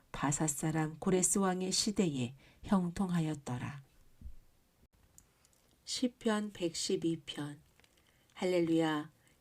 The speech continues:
여호와를 경외하며 그의 계명을 크게 즐거워하는 자는 복이 있도다. 그의 후손이 땅에서 강성하며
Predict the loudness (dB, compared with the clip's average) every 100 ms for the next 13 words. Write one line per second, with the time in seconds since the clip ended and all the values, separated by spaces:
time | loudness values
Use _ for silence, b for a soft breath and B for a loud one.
0 | 2 4 4 4 2 2 -2 -2 -2 -2
1 | -2 0 -2 -4 0 2 2 0 -2 0
2 | 2 0 -4 0 2 4 2 0 2 2
3 | 0 -2 -4 -6 -8 -10 -10 -10 -8 -4
4 | -4 -4 -10 -10 -8 -10 -12 b b b
5 | b b b 0 6 6 6 0 0 2
6 | 4 2 0 0 2 2 0 -2 0 2
7 | 2 -2 -6 -4 0 0